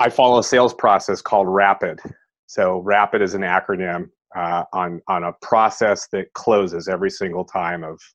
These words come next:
it's, uh, and, and, and, but it's, you know, we're, we're buying problems, and everybody that's selling at a discount, they, they,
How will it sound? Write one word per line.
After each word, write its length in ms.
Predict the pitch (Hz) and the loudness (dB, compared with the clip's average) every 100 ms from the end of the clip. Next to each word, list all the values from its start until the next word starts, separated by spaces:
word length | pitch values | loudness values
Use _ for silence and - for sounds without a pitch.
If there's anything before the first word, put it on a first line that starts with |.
| _ - | _ -20
it's, 200 | - - | -20 -14
uh, 180 | 87 78 - _ 92 | -14 -14 -18 _ -14
and, 100 | 87 90 | -14 -12
and, 160 | 90 92 | -12 -10
and, 240 | 90 90 87 _ _ _ - | -10 -10 -14 _ _ _ 0
but 160 | 98 | 0
it's, 220 | 98 - - _ _ _ _ | 0 -6 -20 _ _ _ _
you 120 | 110 | -6
know, 120 | 98 90 | -6 -4
we're, 280 | 107 98 - | 0 -2 0
we're 120 | 104 | -2
buying 400 | 92 107 127 170 | 0 2 4 2
problems, 720 | 175 - 107 90 87 85 90 - _ _ _ | 2 2 4 2 -2 -8 -12 -18 _ _ _
and 120 | 98 107 | -6 0
everybody 480 | 127 147 143 139 143 | 0 2 4 4 4
that's 240 | 120 - | 0 0
selling 280 | 123 120 123 | 4 4 4
at 60 | 110 | 0
a 80 | |
discount, 640 | 98 120 - - 87 85 - _ _ _ _ _ - | 2 0 0 -4 -6 -6 -10 _ _ _ _ _ -2
they, 240 | 107 - - | 0 0 0
they, 200 | 139 151 | 0 0